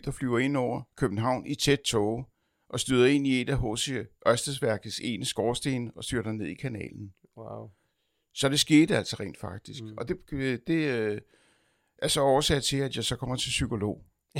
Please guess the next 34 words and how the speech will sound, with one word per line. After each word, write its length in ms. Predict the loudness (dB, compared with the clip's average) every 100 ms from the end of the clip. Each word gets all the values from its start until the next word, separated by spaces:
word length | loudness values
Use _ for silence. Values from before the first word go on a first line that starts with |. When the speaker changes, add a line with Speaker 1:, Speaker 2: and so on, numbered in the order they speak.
| 4
Speaker 1:
Der 60 | 6
må 160 | 8 8
være 160 | 8
noget 160 | 8 6
Speaker 2:
Ja, 60 |
Speaker 1:
i 20 | 6
vejen. 140 | 4 0
Speaker 2:
selvfølgelig, 400 | -4 -4 -4 -2
ja. 160 | 4
Speaker 1:
Ikke? 180 | 6 4 2
Speaker 2:
Det 80 |
skal 220 | -4 -4 -4
man 120 | -4
da. 200 | -8 -10 _ 6
Speaker 1:
<laughs> 100 | 6 6 2 2
Ja, 160 | -2 -2 _ -14
det 100 | -4 -2
er 20 |
klart. 380 | 2 2 4 0 0
Speaker 2:
<laughs> 840 | -6 -6 -20 -20 -20 _ _ _ 0
Speaker 1:
Men 140 | 4
jeg 120 | 6
fortsætter 460 | 8 6 6 4 2
med 120 | 2
at 140 | 0
have 140 | 0 -2
de 180 | -2 -2
her, 260 | -2 -4 -10 -4
nogle 240 | -2 -2
af 60 | 0
de 160 | 2
her, 260 | 2 0 -2 -4
øh, 220 | -4 -6 -8
sjælesyn. 600 | -2 0 0 -2 -4 -6